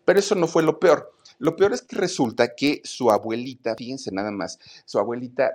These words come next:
desde que era muy chiquita, Lin May, la estaba preparando para convertirla en una buena ama de casa. Entonces, le enseñó todo lo relacionado a las labores, ¿no?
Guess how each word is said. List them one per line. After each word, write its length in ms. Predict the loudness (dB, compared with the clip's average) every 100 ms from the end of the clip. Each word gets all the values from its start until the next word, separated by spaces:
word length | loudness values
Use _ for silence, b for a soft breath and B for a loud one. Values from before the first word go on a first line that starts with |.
| -4
desde 480 | -6 -6 -6 -8 -6
que 160 | -8
era 140 | -6 -6
muy 280 | -6 -6
chiquita, 600 | -8 -12 -8 -6 -4 -6 -8
Lin 240 | -6 -2
May, 240 | 0 -2 -6 b b b _ _
la 140 | 2
estaba 380 | 2 4 2 2
preparando 680 | -2 -4 -2 -2 -2 -4 -4
para 280 | -2 -2 -2
convertirla 720 | -4 -4 -6 -6 -6 -2 -2
en 180 | -2 -4
una 160 | -2 -2
buena 280 | -4 -6
ama 140 | -6 -8
de 120 | -10
casa. 360 | -8 -6 -6 -10 B B
Entonces, 680 | 0 2 4 4 2 -4 -6 -6
le 140 | -4
enseñó 500 | -2 -2 -2 0 0
todo 640 | -2 0 2 2 0 -2 -2
lo 140 | 0
relacionado 800 | -2 -2 -6 -6 -4 -2 -2 -4 B B
a 80 | -6
las 160 | -4 -4
labores, 440 | -6 -2 -4 -4 -8
¿no? 200 | -8